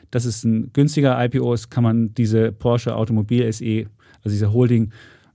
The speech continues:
auf diese Spekulation kaufen, hoffen, dass sie günstig das kriegen und so weiter. Und ich finde aber insgesamt die Idee, dass man in so einem, in so einer Dürrephase einen Börsengang macht, finde ich einfach,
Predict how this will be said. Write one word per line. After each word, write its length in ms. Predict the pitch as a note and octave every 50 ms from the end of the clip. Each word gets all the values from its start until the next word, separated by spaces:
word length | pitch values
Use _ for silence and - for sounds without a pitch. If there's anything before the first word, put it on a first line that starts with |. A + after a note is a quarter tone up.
| _ _
auf 140 | A#2 -
diese 160 | - B2+ A2+ G#2
Spekulation 540 | G#2 B2+ B2 A2+ A2+ A2 G#2+ - A#2+ A2
kaufen, 460 | G#2 A2+ B2 B2 C#3 C#3 C#3 C3+ A#2+ G#2
hoffen, 240 | A#2+ A#2+ - B2+
dass 160 | A#2 A2 G#2+ -
sie 100 | A2 G2+
günstig 320 | A2+ B2 B2 - - G#2+
das 160 | G2 G2+ -
kriegen 360 | - - A#2 A#2 A#2 A#2+ A2 A2 - - - _ _ _
und 100 | A2 A2
so 80 | A2
weiter. 360 | G#2 A2+ B2+ B2+ C3+ B2+ B2+ - - - - - - _ _ _
Und 80 | - A2+
ich 80 | F#2+
finde 120 | - A2+ A2
aber 140 | A#2 -
insgesamt 560 | C3+ B2+ B2 - C3 A2 A#2 A2 A2 A#2 A2+ A2+
die 100 | A2+ G#2+
Idee, 300 | G#2 G2 A2 A2 A2+ A2
dass 220 | A2 G#2+ G#2 -
man 160 | A2 G#2 A2
in 80 | A2+ G2+
so 100 | G#2 G#2+
einem, 300 | G#2 G2+ G2 G2 F#2 - _ _ _ _ _
in 100 | _ A2+
so 60 | G2 A2
einer 140 | G#2+ A2
Dürrephase 1080 | G#2 G#2+ - D3 D#3+ E3+ F3 F3 D#3 - - - A#2+ B2 C3 C3 C3 A#2+ C3 B2+ A#2+ G#2 - - - _ _ _ _ _ _ _
einen 200 | - A#2+ A#2 G2
Börsengang 680 | - - C#3+ C#3 D3 D#3+ D3+ D3+ D3 C3 C3 B2+ B2+ B2+
macht, 420 | B2 A#2 A#2 A2+ - - - - _ _ _ _ _ _ _ _ _ _ _
finde 220 | - - A#2 A2 G#2+
ich 100 | A2 G#2+
einfach, 400 | G#2+ G#2 A2 G#2 G2+ - -